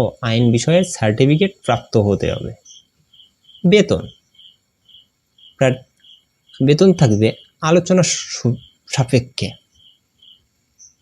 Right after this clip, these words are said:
নাম্বার চার, আগ্রহী প্রার্থীগণকে পূর্ণ বায়োডাটা এবং সকল সনদপত্রের সত্যায়িত অনুলিপি এবং সকল মূল সনদপত্র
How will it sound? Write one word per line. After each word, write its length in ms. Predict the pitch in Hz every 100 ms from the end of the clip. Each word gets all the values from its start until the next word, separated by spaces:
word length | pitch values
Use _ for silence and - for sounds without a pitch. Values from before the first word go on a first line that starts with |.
| _ _ _ _ _ _ _ _
নাম্বার 200 | 180 180 180 185
চার, 160 | 95 - - _ _ _ -
আগ্রহী 380 | 139 135 170 202
প্রার্থীগণকে 760 | - 135 117 110 95 95 135 165 - _ _ _ _ _ -
পূর্ণ 320 | - 185 185 185 175
বায়োডাটা 520 | 143 117 101 101 107 -
এবং 260 | 156 156 90 123 - -
সকল 460 | - 131 - 175 196 220 _ _ - _ _ -
সনদপত্রের 760 | - 151 170 170 170 170 165 -
সত্যায়িত 420 | 143 - 165 156 175 185
অনুলিপি 480 | 156 151 113 - 113 143 -
এবং 240 | 139 147 113 -
সকল 360 | 135 131 165 175 190 - _ -
মূল 240 | 151 147 143
সনদপত্র 760 | 135 151 151 156 - 151 -